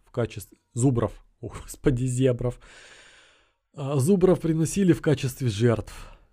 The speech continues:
У нас есть, а, раскопки в поселении, так называемом, в стоянке, вернее, Антоновка два. Это место, где древние букашки и дешевки, вероятно, в ритуальных целях, а, рушили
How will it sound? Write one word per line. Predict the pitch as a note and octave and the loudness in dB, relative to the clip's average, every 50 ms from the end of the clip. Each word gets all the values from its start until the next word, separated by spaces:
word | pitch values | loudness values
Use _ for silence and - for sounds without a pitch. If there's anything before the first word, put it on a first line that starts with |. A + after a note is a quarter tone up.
| _ _ _ _ _ _ _ _ _ _ - | _ _ _ _ _ _ _ _ _ _ -4
У | A#2+ | -2
нас | A#2 D3+ F3+ F#3+ F#3 - - | 0 2 2 2 0 -2 -4
есть, | A#2+ B2 D3 E3+ F3 E3+ - - - | 0 4 4 4 4 4 0 -8 -8
а, | - C#3 B2 B2 | -4 0 2 2
раскопки | B2+ B2 - - - D3 D#3+ D#3+ - - D#3+ D#3+ D3+ | 2 2 0 0 2 2 2 0 0 0 2 2 2
в | D#3 - - | 2 0 -8
поселении, | - C3+ A#2+ - - C3+ B2+ B2 B2+ C3+ C#3 C3 C3+ C3+ C3 | -4 -4 -4 -2 0 0 4 4 4 4 4 2 0 0 0
так | C3 C3 A#2+ - | -2 -4 -6 -4
называемом, | B2+ B2 A#2 B2 B2 C3 B2+ B2 A#2 A2 | -4 -2 2 4 4 4 4 4 2 -2
в | - | -4
стоянке, | - - A#2+ A#2 A#2+ A2+ A2 G#2+ - A#2 | -2 0 2 4 2 2 0 -4 -4 -4
вернее, | A#2+ B2 A#2+ B2 B2+ B2+ B2+ B2 _ _ _ _ | -2 -2 -2 -2 -2 -2 -2 -4 _ _ _ _
Антоновка | - C3 A#2 G2+ - C#3+ D3 D3 D3+ C#3 - - D3 C3+ | -4 -4 -2 2 4 6 6 6 4 2 -2 -2 -6 -4
два. | A#2+ A2+ G#2+ G#2 G#2 G2+ F#2+ F#2 - _ _ _ _ - | -4 -4 -4 -2 0 -2 -2 -2 -4 _ _ _ _ -2
Это | D3 D3+ D3 D3 C#3+ | 2 2 2 4 2
место, | B2+ B2+ C3+ D#3+ F#3+ G3 F3+ - - F3 F3 D#3 | 2 2 2 2 2 0 -2 -4 -2 -2 -2 -2
где | C3+ B2+ A#2+ A#2 B2+ B2+ B2 B2 C3 - | -2 -4 -2 0 4 6 6 6 4 2
древние | C#3+ A#2 A2 B2 C#3+ C#3 C3+ A#2+ A#2+ B2 B2 A#2+ A#2 A#2 A#2 | -2 -2 2 4 6 6 6 6 4 2 2 2 2 2 2
букашки | A2 A2 A#2 A2 - C3 B2+ B2 A#2+ - - - - | 0 0 -4 -4 0 2 4 4 4 2 -2 -8 -10
и | A#2+ D3+ D#3 B2 | -10 -6 -6 -6
дешевки, | G#2 G2 G2+ - - - D#3 F3 G3+ F#3 - _ - F3+ F#3 F3+ E3 - _ _ _ - | -6 -6 -6 -8 -6 -2 0 0 0 0 -2 _ -8 -6 -4 -4 -6 -8 _ _ _ -12
вероятно, | G#2+ G2 G2 A#2+ C#3+ D3 D#3 D#3+ F#3 G3 F#3 - D#3 D3 | -8 -4 2 4 4 6 6 6 6 4 4 2 0 0
в | B2+ | 0
ритуальных | C3 C3 C3 C#3+ C#3+ C#3+ C#3 C3+ C3 B2+ A#2+ - - | 0 0 2 4 4 6 6 6 4 4 2 0 -2
целях, | - - D#3 E3 F3 F3+ F#3 E3 - - | -6 -2 0 0 2 2 0 -2 -2 -6
а, | - F3 D3 C3 B2 A#2+ A#2 A2+ A#2 A#2 A#2+ B2 D#3+ C#3+ C3 | -12 -12 -8 -6 -4 -4 -2 -2 -2 -4 -4 -6 -6 -2 2
рушили | B2+ E3 F3+ - - - D#3+ D#3 D3+ D#3+ E3 D3 - | 2 2 2 2 0 0 0 2 2 0 -2 -4 -6